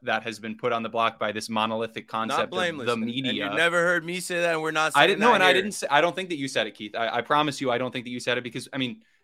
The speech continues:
Speaker 1: you know, we know, we've been doing this for a long time. We, we know each other both on a, on a, on a personal level. We all know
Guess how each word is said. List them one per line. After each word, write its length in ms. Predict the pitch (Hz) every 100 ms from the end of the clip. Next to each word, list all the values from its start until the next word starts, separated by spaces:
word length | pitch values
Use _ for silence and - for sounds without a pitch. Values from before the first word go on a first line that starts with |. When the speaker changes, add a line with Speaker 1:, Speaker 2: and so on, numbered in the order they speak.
| -
Speaker 1:
you 80 | 120
know, 40 |
we 160 | 123 147
know, 160 | 139
we've 240 | 139 156 151
been 100 | 143
doing 180 | 143 135
this 120 | 131
for 140 | 139
a 40 | 123
long 160 | 123
time. 240 | 113 104 98
We, 140 | 135 127 101
we 120 | 127 127
know 200 | 127 123
each 100 | 127
other 180 | 117
both 200 | 113 117 113
on 80 |
a, 100 | 110 -
on 140 | 110
a, 160 | 107 104
on 120 | 110 113
a 20 |
personal 360 | 143 131 123 123
level. 160 | 120
We 100 | 127
all 120 | 127 123
know 240 | 117